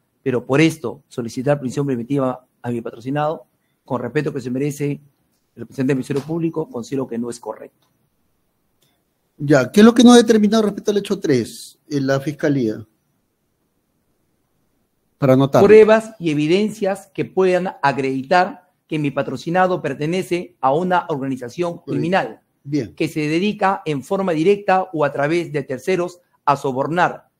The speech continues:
Speaker 1: coimear, dar propinas, donativos o arreglar como im-, como expresa el Ministerio Público hacia mi patrocinado.
Speaker 2: Perfecto.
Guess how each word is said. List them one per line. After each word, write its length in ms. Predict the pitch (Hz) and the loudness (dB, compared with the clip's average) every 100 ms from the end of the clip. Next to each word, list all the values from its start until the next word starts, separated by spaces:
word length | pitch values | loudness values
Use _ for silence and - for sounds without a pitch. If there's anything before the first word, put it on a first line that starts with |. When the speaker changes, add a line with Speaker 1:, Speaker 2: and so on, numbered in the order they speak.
| _ | _
Speaker 1:
coimear, 720 | - 151 147 170 175 117 - _ | -4 -2 -2 0 0 -2 -10 _
dar 240 | 135 170 170 | 0 0 0
propinas, 640 | 160 - 196 147 107 _ _ _ | -6 -4 -4 -4 -10 _ _ _
donativos 720 | 143 143 139 196 160 110 _ _ | -4 -4 -4 -4 -4 -6 _ _
o 160 | - 147 | -2 0
arreglar 840 | 143 143 139 147 180 175 - - _ _ _ _ _ _ _ | 0 -2 -6 0 0 0 -4 -14 _ _ _ _ _ _ _
como 460 | 170 135 127 120 _ _ - | -4 -2 -4 -8 _ _ -8
im-, 240 | 165 123 _ | -8 -8 _
como 420 | - 143 139 139 - | -10 -8 -6 -8 -10
expresa 680 | 160 _ 196 190 131 107 _ _ _ _ _ _ _ _ | -16 _ -4 -4 -8 -16 _ _ _ _ _ _ _ _
el 120 | 156 | -4
Ministerio 460 | 151 147 139 180 143 | -2 -4 0 0 2
Público 640 | 202 190 180 180 208 - _ _ | 0 0 -4 -6 -8 -12 _ _
hacia 260 | 151 147 143 | 0 0 -2
mi 140 | 143 | -2
patrocinado. 640 | 139 135 135 156 139 95 _ _ _ _ _ _ _ _ _ _ _ _ _ _ | -4 -10 -8 -4 -4 -4 _ _ _ _ _ _ _ _ _ _ _ _ _ _
Speaker 2:
Perfecto. 340 | 151 - 110 | -20 -20 -20